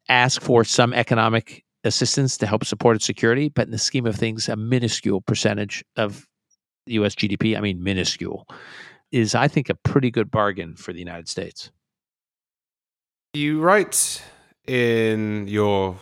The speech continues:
Speaker 2: new book about cohesion,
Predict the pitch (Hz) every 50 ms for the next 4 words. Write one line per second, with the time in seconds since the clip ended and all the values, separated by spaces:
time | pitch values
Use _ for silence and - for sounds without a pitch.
0 | - - 113 117 113 92 101 98 107 123 - - - - - _ _ _ _ _
1 | _ _ _ _ _ _ _ _ _ _ _ _ _ - 104 104 92 107 104 101
2 | 101 98 101 101 - - - - - - - - - - - _ _ _ - -
3 | 117 110 101 101 131 147 147 127 104 - 85 76 - 82